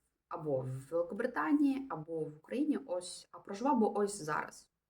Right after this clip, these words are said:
неважно в якій країні? Чи могли б захистити його права державні органи, інші громадяни, можливо, якісь шкільні друзі,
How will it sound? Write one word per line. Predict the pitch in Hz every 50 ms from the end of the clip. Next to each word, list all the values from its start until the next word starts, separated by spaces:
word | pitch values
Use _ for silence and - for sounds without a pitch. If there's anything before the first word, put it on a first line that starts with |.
| _ _ _ _ _ _ _
неважно | 180 170 165 160 156 139 143 147
в | 143
якій | 143 - - - 110
країні? | _ _ - - 143 147 _ _ _ _ _ _ _ _ _ - - _ _ _ - - - - - _ _ _ _ _ _ _ _ _ _ _ _ _
Чи | - - 208 202
могли | 202 196 196 196 208 233 269 311
б | 294 - _ _
захистити | - - 190 202 - - 190 - - - 208 190 - - - - _ _ -
його | 180 170 202 202 196 180 165 - -
права | - - - 160 160 190 220 311 359 359 - _ _ _ _ _ _ _ _ _ _ _ _ _ _ _ _ _ _ _ _ _ _ _ _ -
державні | 254 247 247 277 330 330 285 247 247
органи, | - 214 214 208 202 - 180 - - 359 349 349 359 - _ _ _ -
інші | 277 285 285 - 269
громадяни, | 262 269 254 247 240 240 214 185 190 185 180 180 175 170 165 165 165 160 - - _ _ _ _ _ _ _ _ _
можливо, | - - 160 165 170 175 175 - 240 269 269 247
якісь | 220 190 180 - - 202 202 202 208 - - - - -
шкільні | - - _ - 165 180 196 214 208
друзі, | 170 156 160 170 180 175 165 165 156 151 151 147 147 -